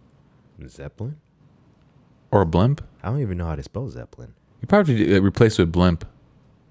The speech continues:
Speaker 1: <laughs> I see a lot of Led Zeppelin.
Speaker 2: That's why I, that,
Speaker 1: <laughs>
Speaker 2: that's exactly what I thought would pop up. Just a lot of Led Zeppelin videos.
Speaker 1: Blimp.
Speaker 2: But I'm thinking any type of, like, party bus, party travel,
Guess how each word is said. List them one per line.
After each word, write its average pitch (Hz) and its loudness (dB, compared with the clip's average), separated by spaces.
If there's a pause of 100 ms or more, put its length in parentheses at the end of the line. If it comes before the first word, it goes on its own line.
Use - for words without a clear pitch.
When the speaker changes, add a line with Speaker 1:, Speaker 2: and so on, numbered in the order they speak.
(720)
Speaker 1:
<laughs> 85 -8
I 117 2
see 101 -4
a 95 2
lot 90 0
of 87 0
Led 87 -2
Zeppelin. 92 -4
Speaker 2:
That's 120 4
why 131 6
I, 120 4
that, 143 6
Speaker 1:
<laughs> 190 4
Speaker 2:
that's 156 6
exactly 135 6
what 113 6
I - 0
thought 113 8
would 104 4
pop 98 4
up. 92 4
Just 92 -2
a 95 2
lot 95 4
of 92 4
Led 92 4
Zeppelin 92 0
videos. 87 -2 (640)
Speaker 1:
Blimp. 71 -10 (360)
Speaker 2:
But 104 2
I'm 117 2
thinking 147 4 (800)
any 123 6
type 131 4
of, 123 4
like, 101 4 (480)
party 101 2
bus, 110 2
party 101 2
travel, 117 2